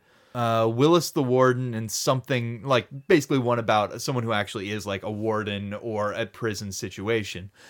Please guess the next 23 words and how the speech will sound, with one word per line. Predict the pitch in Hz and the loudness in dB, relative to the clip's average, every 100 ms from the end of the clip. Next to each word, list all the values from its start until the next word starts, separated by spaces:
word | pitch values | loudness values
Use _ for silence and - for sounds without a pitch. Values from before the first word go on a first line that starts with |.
| - _ | -20 _
And | 131 120 117 113 107 110 _ _ - | -2 0 2 0 -4 -10 _ _ 2
a | 165 170 165 | 4 4 2
surprising | 190 240 254 220 | -6 2 4 4
amount | 220 180 185 | 2 4 4
of | 190 | 4
those | 131 170 160 - | 4 4 4 0
stories | - 120 117 113 113 | 0 2 2 2 0
are, | 120 117 117 | 2 4 6
or | 131 131 - | 6 4 0
those | 156 143 | -2 -2
little | 131 127 | -2 -2
gags | 113 110 107 101 | 2 2 0 -2
are, | 120 113 107 - - - | 2 4 2 -2 -10 6
"Well, | 190 160 139 139 _ _ - | 10 10 10 4 _ _ -2
are | 180 202 | 4 6
we, | 175 185 | 6 6
aren't | 156 196 233 | 6 4 2
you | |
worried | 202 208 202 | 2 4 6
about | 160 117 | 6 6
this | 147 | 0
person | - 202 196 | 2 0 0
escaping? | 214 - 220 240 240 | -4 2 2 0 -6